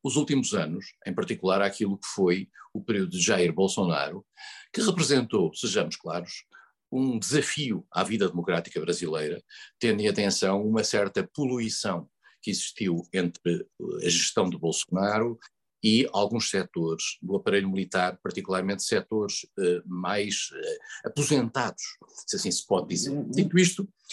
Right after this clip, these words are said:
Speaker 1: é um grande teste, eh, estas eleições são um grande teste. E são um grande teste e são,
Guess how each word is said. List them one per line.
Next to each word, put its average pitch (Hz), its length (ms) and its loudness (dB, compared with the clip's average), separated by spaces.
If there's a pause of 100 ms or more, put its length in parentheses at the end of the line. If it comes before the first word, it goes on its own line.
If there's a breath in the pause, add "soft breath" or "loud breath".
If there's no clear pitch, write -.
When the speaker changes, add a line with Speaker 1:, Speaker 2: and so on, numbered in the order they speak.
(280 loud breath)
Speaker 1:
é 147 80 4
um 160 120 6
grande 147 320 6
teste, - 340 0 (500 soft breath)
eh, 95 200 2
estas 113 240 -4
eleições 110 400 0
são 98 120 -4
um 90 60 -2
grande 87 260 2
teste. - 300 -8 (160)
E 135 40 -4
são 196 160 4
um 185 40 6
grande 151 220 2
teste 131 320 0
e - 20 -4
são, 113 340 0